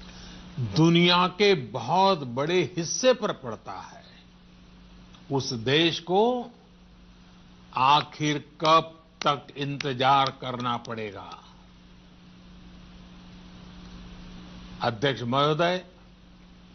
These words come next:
संयुक्त राष्ट्र जिन आदर्शों के साथ स्थापित हुआ था और भारत की मूल दार्शनिक सोच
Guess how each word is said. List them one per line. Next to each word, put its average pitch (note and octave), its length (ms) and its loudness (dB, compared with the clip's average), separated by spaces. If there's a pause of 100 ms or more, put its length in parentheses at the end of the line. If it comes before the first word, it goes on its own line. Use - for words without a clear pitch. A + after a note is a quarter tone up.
(800)
संयुक्त A#3 600 2
राष्ट्र F#3 720 6 (1500)
जिन A#3 480 2
आदर्शों F#3+ 640 4
के G#3+ 180 2
साथ G#3 360 4
स्थापित B3+ 640 -2
हुआ A#2+ 300 -10
था - 360 -20 (1900)
और G3+ 180 8
भारत F3 680 4
की A#3+ 160 2
मूल G#3 520 4
दार्शनिक F#3+ 680 2
सोच - 760 0